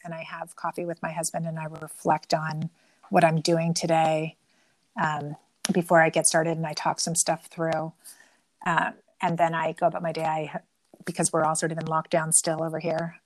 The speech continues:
uh, I do a Peloton class. I love to work out, um, at some point during the day, and I can do it at any time now, which is amazing 'cause I'm not traveling. And at the end of the day, I do a deep dive, uh, on gratitude for the day and reflection.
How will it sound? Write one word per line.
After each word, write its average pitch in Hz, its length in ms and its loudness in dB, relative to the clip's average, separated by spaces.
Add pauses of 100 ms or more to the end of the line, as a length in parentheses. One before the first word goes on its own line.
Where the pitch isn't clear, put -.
(100)
uh, 151 360 0 (180)
I 170 400 -6 (420)
do 175 160 2
a 160 40 0
Peloton 196 440 2
class. 190 680 2
I - 40 -6
love 170 280 -6
to 165 280 -6
work 165 280 -2
out, 175 320 0 (580)
um, 165 340 0
at 170 120 0
some 175 140 2
point 185 220 -4
during 170 180 -2
the 165 80 0
day, 165 260 2
and 165 80 -6
I 160 80 -8
can 160 160 -8
do 160 140 -4
it 156 100 -6
at 160 120 -2
any 180 160 0
time 247 300 0
now, 247 160 0
which 226 140 -4
is 190 80 -6
amazing 196 300 -6
'cause - 100 -10
I'm 185 100 -4
not 175 180 -6
traveling. 196 460 2 (720)
And 180 420 4
at 180 100 0
the 190 80 4
end 180 100 2
of 180 60 0
the 180 80 0
day, 175 140 2
I 165 120 2
do 170 140 -2
a 160 40 -4
deep 160 220 -6 (180)
dive, 156 480 -2 (120)
uh, 160 260 -4 (100)
on 170 200 -4
gratitude 175 580 0
for - 140 -8
the 196 80 -6
day 190 440 2
and 175 160 0
reflection. 180 640 0